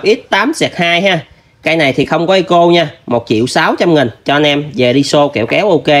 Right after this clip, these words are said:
ha. Mặt mày cũng còn tương đối đẹp, mọi chức năng hoạt động tốt hết.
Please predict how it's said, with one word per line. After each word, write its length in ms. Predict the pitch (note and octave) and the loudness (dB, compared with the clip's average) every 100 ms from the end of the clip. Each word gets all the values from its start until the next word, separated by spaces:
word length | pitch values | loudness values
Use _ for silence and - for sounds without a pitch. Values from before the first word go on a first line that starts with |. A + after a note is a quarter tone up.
| D3 | 2
ha. 160 | D#3 C3 _ _ _ _ | 0 -2 _ _ _ _
Mặt 220 | B2+ A2+ C3+ | -6 -4 -2
mày 220 | B2+ A#2+ | -2 -2
cũng 140 | D3+ | 0
còn 220 | D3 A#2+ | 0 0
tương 200 | D3+ D3 | 0 2
đối 140 | D3+ F3+ | 2 0
đẹp, 240 | B2+ - - _ _ - | 0 -2 -6 _ _ -6
mọi 180 | G#2 B2 | -2 0
chức 100 | D#3+ | 2
năng 180 | D3 | 2
hoạt 120 | C3 G#2+ | 0 -2
động 180 | A2 | -4
tốt 260 | B2 E3 G#3 | -2 0 0
hết. 200 | G3+ A3+ | 0 0